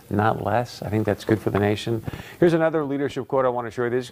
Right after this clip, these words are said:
I think it's so great, and also in remembrance of the great Alex Trebek. He says, "Hey, the secret to happiness, of course, is not getting what you want. It's wanting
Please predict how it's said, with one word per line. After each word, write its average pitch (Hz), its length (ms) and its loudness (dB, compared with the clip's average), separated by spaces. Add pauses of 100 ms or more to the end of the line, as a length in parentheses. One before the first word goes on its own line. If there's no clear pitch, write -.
I 120 40 2
think 117 120 0
it's 107 140 -6
so 120 140 4
great, 135 240 2
and 123 80 -2
also 117 260 -2
in 113 80 -2
remembrance 113 540 -4 (100)
of 117 500 4 (480)
the 101 100 -8
great 107 320 -4 (140)
Alex 101 420 -6
Trebek. 95 540 -4
He 127 120 -4
says, 113 340 4
"Hey, 135 120 2
the 120 80 -2
secret 170 280 0
to - 80 2
happiness, 151 500 -2
of 127 100 -14
course, 190 280 0
is 117 120 -4
not 110 220 0
getting 123 340 0 (400)
what 120 240 0
you 110 120 0
want. 139 800 0 (800)
It's - 200 -8
wanting 123 880 0